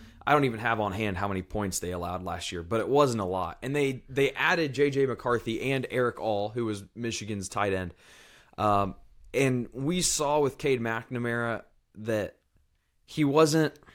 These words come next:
how do I say it? He wasn't gonna go out and astonish anybody.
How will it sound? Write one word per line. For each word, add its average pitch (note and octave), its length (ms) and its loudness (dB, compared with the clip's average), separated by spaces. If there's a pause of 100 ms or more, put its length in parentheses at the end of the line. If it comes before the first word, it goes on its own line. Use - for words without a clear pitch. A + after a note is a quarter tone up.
(500)
how A#2+ 120 -8
do G2 80 -4
I F2+ 80 -8
say C#2+ 200 -12
it? C#2+ 180 -18 (400)
He F#3+ 80 -4
wasn't G3+ 260 6
gonna D#3+ 160 4
go B2+ 220 4
out B2 340 2
and A#2 320 -6
astonish A2+ 500 -4
anybody. A#2+ 500 -4